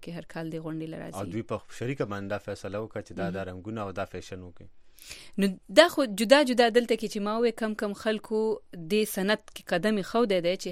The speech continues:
Speaker 1: هغوی دلته کې چې کوم مسلمانانو ښځو د لباس په حوالې سره ضرورتونه دي، هغه، هغې ته وګوري او د هغې په حساب باندې جامې جوړې کړي. لکه یو، یو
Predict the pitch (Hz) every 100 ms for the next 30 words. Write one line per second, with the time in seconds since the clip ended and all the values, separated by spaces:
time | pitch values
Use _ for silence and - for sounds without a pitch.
0 | 170 170 180 202 175 214 214 190 170 -
1 | 175 175 170 - 170 165 170 180 175 -
2 | 175 180 175 165 160 151 196 226 - 185
3 | 175 165 160 170 165 170 160 160 160 160
4 | - 202 185 165 202 - - - - 196
5 | 180 220 185 190 220 202 220 214 226 226
6 | 214 175 170 202 196 170 - 180 170 170
7 | 165 165 165 170 160 156 165 - - -
8 | 233 254 277 269 285